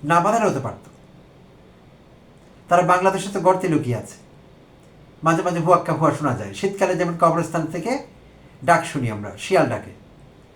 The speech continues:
কবরস্থানে দু একটা লুকিয়ে ঢুকে থাকে। শিয়াল, শিয়াল তো বাংলাদেশে এখন বিলুপ্ত প্রায় প্রাণী, almost extinct। তো শিয়ালের মতো হুয়াক্কা হুয়া ডাক মাঝে মধ্যে শোনা যায়, না হলে তো লুকিয়েই থাকে।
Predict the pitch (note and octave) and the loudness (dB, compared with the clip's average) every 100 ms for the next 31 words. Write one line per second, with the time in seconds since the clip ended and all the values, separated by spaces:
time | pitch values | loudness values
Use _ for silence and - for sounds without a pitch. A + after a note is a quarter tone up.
0 | - F3 F3 E3 F3 D#3 E3 D#3+ D#3+ D#3+ | 0 2 2 0 -2 -2 -2 -2 0 0
1 | D3 B2+ B2 A2+ A2 - F#3+ F3+ - - | 0 -2 -4 -6 -8 -6 -4 -4 -4 -4
2 | F#3+ F3+ F3 E3 E3 D3+ F3 D#3+ D#3 - | -2 -2 -2 0 -2 -4 -8 -8 -10 -14
3 | - - - E3+ G3 F#3+ E3+ C#3 B2+ B2+ | -20 -16 -2 2 4 2 0 0 0 0
4 | G#2 G2 - E3 E3+ - - D3+ - F#3+ | -4 -6 0 0 0 -4 -6 -10 0 0
5 | B2+ - - - - - - - - - | 0 -8 -18 -20 -20 -20 -20 -20 -20 -20
6 | - - - - - - - - - - | -20 -20 -20 -20 -20 -20 -20 -20 -20 -20
7 | - - - - - - - - - C#3 | -20 -20 -20 -20 -20 -20 -20 -20 -10 -8
8 | B2 - - A3+ G#3+ G#3 G#3 G3 G#3+ G#3+ | -6 -8 -6 0 0 0 -4 0 2 2
9 | G3+ F3+ G3 F3 D#3+ E3+ D#3+ D#3+ D3+ C3+ | 0 2 2 2 4 4 2 -2 -2 -2
10 | C#3 E3+ C3 A#2+ B2+ E3+ F#3 F#3+ F#3+ A3 | -4 -2 -2 0 0 -2 -2 0 0 0
11 | F3 - - | -4 -6 -8